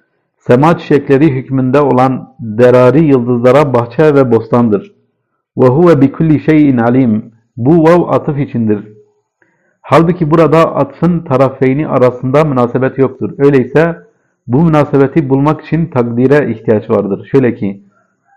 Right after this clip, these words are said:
"Ve huve ala kulli şeyin kadir." Öyleyse bu büyük ecramın halıkı da, halıkı odur. "Ve huve bi kulli şeyin alim." Öyleyse o ecramdaki sanatı tanzim,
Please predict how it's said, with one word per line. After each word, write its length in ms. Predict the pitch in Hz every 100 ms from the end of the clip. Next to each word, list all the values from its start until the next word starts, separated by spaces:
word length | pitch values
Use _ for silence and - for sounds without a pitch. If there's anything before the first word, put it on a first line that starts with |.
| -
"Ve 40 | 123
huve 260 | 175 170
ala 340 | 143 156 143 143
kulli 240 | 147 139
şeyin 300 | 143 143 123
kadir." 540 | 131 120 135 110 - -
Öyleyse 720 | 139 131 120 - 151 160 151 - _ _ _
bu 240 | 127 147 123
büyük 260 | 143 156
ecramın 480 | - 120 117 127 143
halıkı 460 | 139 120 120 120 135
da, 240 | 135 139 - -
halıkı 380 | 123 120 120 143
odur. 460 | 135 113 98 - _ _ _ _ _ _ _ _ _ _ _ _ _ _
"Ve 60 | 117
huve 300 | 120 170 139
bi 140 | 139
kulli 220 | - 175 143
şeyin 240 | 147 131
alim." 400 | 120 117 110 -
Öyleyse 480 | 135 143 151 143 127
o 200 | 120 147
ecramdaki 540 | 127 123 127 123 156
sanatı 460 | 147 123 127 135 120
tanzim, 560 | 127 123 120 160 156